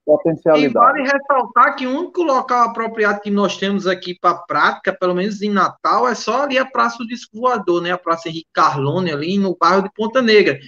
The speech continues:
Speaker 2: Existem projetos aí futuros com a questão do parque lá da, da, na Via Costeira, que vai ter uma pista de skate também.
Speaker 1: Uhum.
Speaker 2: Tem o projeto também de tentar revitalizar e colocar o, o, regulamentar a prática tanto do skate como do patins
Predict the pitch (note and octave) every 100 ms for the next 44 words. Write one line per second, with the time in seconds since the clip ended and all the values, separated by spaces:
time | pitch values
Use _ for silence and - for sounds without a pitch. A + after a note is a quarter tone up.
0 | _ - D3+ A3 A#3+ G#3+ A3+ G#3 D#3+ F3
1 | A3+ A3 G3+ F#3 F#3+ G#3 F#3+ - G3 B3+
2 | G#3+ - F#3+ F#3 F3+ F#3 F3+ F3 - F3
3 | E3+ - E3 D#3 D3+ D3 C#3 C#3 C3+ C3
4 | B2 A#2+ A2+ - B2+ C3+ B2+ C3+ C#3 B2
5 | - F#3 A3+ G#3 F#3+ E3 D#3+ E3 D#3 D3+
6 | - D3 C3+ D3 C#3+ - B2+ D3+ A3+ A#3+
7 | A3+ - - - G#3+ G3+ A3+ G#3+ G#3 G3+
8 | G3+ G3+ G3+ G3 F#3+ F3+ F3+ F3+ F3+ G3+
9 | F3+ G3 F3 - F#3+ F3 C#3 F#3 F3+ F3+
10 | F3 F3+ F3 E3 F3+ F3 E3+ - F3 F3
11 | - D#3+ F3+ F3+ F3+ F3+ E3 E3+ E3 -
12 | F3 E3+ - - F3+ F3+ F3+ F3+ - F3+
13 | F3+ F3+ E3+ F3 - E3 F3 E3